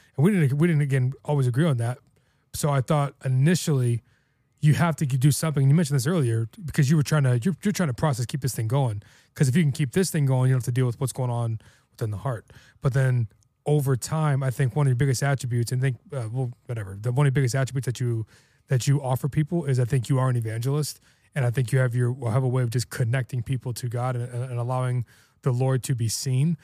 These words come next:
And I think there's something about this that could eventually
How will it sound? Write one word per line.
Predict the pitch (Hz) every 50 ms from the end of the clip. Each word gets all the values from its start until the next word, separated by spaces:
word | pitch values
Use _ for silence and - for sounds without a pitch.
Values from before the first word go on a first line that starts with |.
| - _ _ _ _ _ -
And | 139 123
I | 123 120
think | - - 139 127 123 107
there's | 135 127 117 -
something | - - 151 135 - - 139 127
about | 120 113 110 127 131 139 139 131 123
this | 143 135 127 - -
that | - 135 117 -
could | 127 117
eventually | 120 110 123 127 127 - - 135 131 123 123